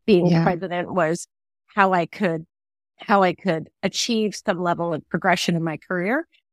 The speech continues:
Speaker 1: But it was also just cockiness, right? Let me show 'em what a woman can do
Speaker 2: Mm-hmm.
Speaker 1: in a man's world. And I didn't, I said it, I didn't take it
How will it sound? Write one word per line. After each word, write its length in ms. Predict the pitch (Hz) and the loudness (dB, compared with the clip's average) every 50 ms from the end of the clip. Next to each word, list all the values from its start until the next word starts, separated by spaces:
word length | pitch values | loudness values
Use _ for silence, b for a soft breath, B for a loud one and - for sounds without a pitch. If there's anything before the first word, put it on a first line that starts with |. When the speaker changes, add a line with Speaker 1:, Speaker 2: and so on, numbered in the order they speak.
| _ - | _ 2
Speaker 1:
But 80 | 403 | 2
it 100 | 494 605 - | 2 4 2
was 100 | 427 233 | 2 4
also 340 | - - 190 175 - 214 190 | 4 4 4 2 0 -6 -8
just 380 | 190 - - 160 165 - _ _ _ _ _ _ _ _ _ _ _ _ - - | -8 -6 -8 -8 -8 -8 _ _ _ _ _ _ _ _ _ _ _ _ -4 0
cockiness, 640 | 196 165 - - 175 165 156 156 160 196 240 247 - - - | 0 0 0 0 -2 -2 -2 -2 -2 -2 -2 -4 -6 -6 0
right? 340 | 208 175 175 208 240 226 - | 2 4 4 4 2 0 0
Let 120 | 180 240 | -2 -2
me 100 | 262 269 | -2 -2
show 340 | 226 - - - 226 233 233 | -2 -2 0 2 4 4 4
'em 80 | 214 220 | 2 2
what 120 | 196 185 | 0 2
a 60 | 170 | 2
woman 340 | 165 170 202 226 226 185 196 | 2 4 4 6 6 6 6
can 220 | 180 214 196 190 190 | 6 4 4 4 6
do 140 | 190 190 | 6 6
Speaker 2:
Mm-hmm. 100 | 202 202 | 6 6
Speaker 1:
in 80 | 196 185 | 4 2
a 60 | 180 | 2
man's 460 | 185 190 196 196 196 196 196 175 - | 2 2 4 4 2 2 0 -4 -4
world. 540 | 180 196 196 190 190 190 180 180 175 165 160 | 0 4 6 6 8 8 8 6 4 4 2
And 200 | 175 156 156 160 _ _ _ _ _ _ _ _ _ _ - | 2 2 0 0 _ _ _ _ _ _ _ _ _ _ 2
I 140 | 247 370 466 | 2 2 4
didn't, 320 | 508 370 247 208 170 - _ _ _ _ - | 4 2 2 2 0 -2 _ _ _ _ 0
I 100 | 226 233 | 0 0
said 280 | - - - 349 440 370 | 2 2 4 4 4 4
it, 220 | 226 165 - - - | 4 2 0 -2 -2
I 80 | 220 226 | -4 -2
didn't 240 | - 359 349 226 208 | 2 4 4 4 2
take 240 | - 226 202 - | 2 -4 -4 -4
it 120 | - - | -6 -8